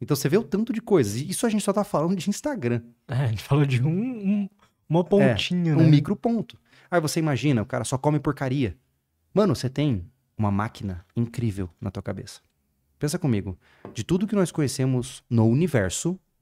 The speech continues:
Speaker 1: você tem a máquina mais complexa que a gente já encontrou até agora. Pode ter outras, mas por enquanto, você é o crème de la crème, né? Você é o monstro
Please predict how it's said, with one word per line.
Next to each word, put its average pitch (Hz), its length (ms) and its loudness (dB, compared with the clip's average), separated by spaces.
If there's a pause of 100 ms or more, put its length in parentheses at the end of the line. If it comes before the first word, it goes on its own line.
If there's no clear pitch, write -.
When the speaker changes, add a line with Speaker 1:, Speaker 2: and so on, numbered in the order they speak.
(460)
Speaker 1:
você 110 280 -2
tem 160 140 -4
a 156 60 0
máquina 135 380 0
mais 135 260 0
complexa 135 800 -4 (360)
que - 80 -4
a 110 40 0
gente 120 160 0
já 123 100 4
encontrou 120 320 0
até 120 120 -4
agora. 143 280 -6 (400)
Pode 113 260 2
ter 233 80 0
outras, 180 320 0
mas 107 140 -4
por - 220 2
enquanto, 151 540 2 (360)
você 143 220 -2
é 190 40 2
o 131 140 0
crème 208 380 0
de 220 60 0
la 214 100 -2
crème, 95 400 -4 (440)
né? 139 180 -6
Você 139 300 -6
é 156 40 0
o 185 260 -2 (260)
monstro 131 840 4